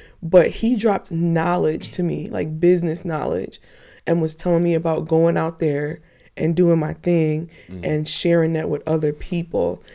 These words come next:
Speaker 1: And he was just talking about, um, it was not by accident that he and I met, you know what I mean? And then I was just telling him about how we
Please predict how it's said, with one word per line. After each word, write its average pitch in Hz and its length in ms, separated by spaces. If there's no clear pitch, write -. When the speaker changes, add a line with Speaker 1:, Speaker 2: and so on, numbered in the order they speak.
Speaker 1:
And 170 80
he 180 100
was 180 140
just - 160
talking 170 400
about, 151 520
um, 156 520
it 196 140
was 175 160
not 170 200
by 160 120
accident 170 440
that 175 120
he 165 180
and 160 120
I 151 120
met, 156 440
you 175 140
know 160 100
what 165 100
I 175 80
mean? 165 300
And 160 200
then 156 140
I 170 80
was 156 120
just 165 140
telling 165 260
him 165 120
about 156 300
how 156 140
we 160 300